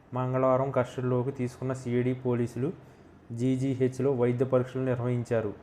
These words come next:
అనంతరం సీఐడీ కార్యాలయంలో ఉదయం పదకొండు గంటల నుంచి రెండు గంటల వరకు, వరకు విచారించారు. ఆ తరువాత గుంటూరు జిల్లా కోర్టు ఆవరణలోని స్పెషల్ జ్యుడిషియల్ మెజిస్ట్రేట్ of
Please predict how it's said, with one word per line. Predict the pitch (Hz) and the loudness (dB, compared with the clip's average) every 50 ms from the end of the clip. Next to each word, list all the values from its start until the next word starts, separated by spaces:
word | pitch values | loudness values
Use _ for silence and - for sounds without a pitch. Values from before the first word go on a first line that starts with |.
| - - - - - | -20 -20 -20 -10 -4
అనంతరం | 110 123 127 127 127 131 135 139 139 131 | -2 0 0 0 0 0 0 0 -2 -4
సీఐడీ | - - 123 123 127 123 131 131 | -4 -2 0 2 2 2 2 0
కార్యాలయంలో | 127 127 123 120 120 123 123 123 123 123 123 123 135 139 | 0 2 2 4 4 4 2 2 2 0 0 0 0 0
ఉదయం | 120 120 117 123 127 131 | 0 0 0 0 -2 -2
పదకొండు | 127 123 120 117 120 - 127 123 123 | 0 -2 -2 -2 -2 -2 -2 -2 -2
గంటల | 117 120 120 120 117 123 | -2 -2 -2 -2 -2 -2
నుంచి | 127 127 127 127 127 - 147 135 | -2 0 -2 -2 -2 -2 -2 -2
రెండు | 127 120 120 123 | 0 0 0 0
గంటల | 117 123 120 120 - 127 127 | -2 -2 -4 -2 -2 0 0
వరకు, | 127 120 120 - - 160 170 - - - - - - - - - - - - - - - - _ _ _ _ _ - - _ - _ _ _ _ | 0 0 -2 -4 -6 -8 -8 -8 -14 -20 -20 -20 -20 -20 -20 -20 -20 -20 -20 -20 -20 -20 -20 _ _ _ _ _ -20 -20 _ -20 _ _ _ _
వరకు | 123 123 123 120 135 139 | -4 -2 -2 -2 -2 -2
విచారించారు. | 131 123 123 - 127 123 120 120 117 110 117 110 107 104 98 - - 120 | -2 -2 0 2 2 2 2 0 -2 0 0 -2 -2 -2 -4 -8 -6 -2
ఆ | 120 123 123 | 0 0 2
తరువాత | 123 127 120 123 127 127 127 127 139 | 2 2 2 2 4 4 4 4 2
గుంటూరు | 139 127 120 123 123 123 131 131 131 | 0 0 0 -2 0 0 2 0 0
జిల్లా | 127 120 123 123 127 131 131 | 2 0 0 2 4 4 2
కోర్టు | 131 131 127 123 127 - 139 | 2 2 -2 -2 0 0 0
ఆవరణలోని | 135 123 120 120 123 123 120 123 127 123 123 131 139 | 2 4 4 6 4 4 2 0 0 0 0 -2 -4
స్పెషల్ | 139 - - 127 123 123 - 131 131 127 | -6 -4 -2 -2 -2 0 0 0 0 0
జ్యుడిషియల్ | 127 - - 123 123 123 127 131 127 - - 135 135 131 127 - - - - - - | -4 -6 -2 0 2 2 2 0 -2 -2 0 0 0 0 -2 -6 -14 -20 -20 -10 -6
మెజిస్ట్రేట్ | 123 123 120 123 123 - - 131 127 127 127 131 | -4 -2 -2 -2 -4 -4 0 0 2 2 2 0
of | 127 127 127 127 | 2 4 4 4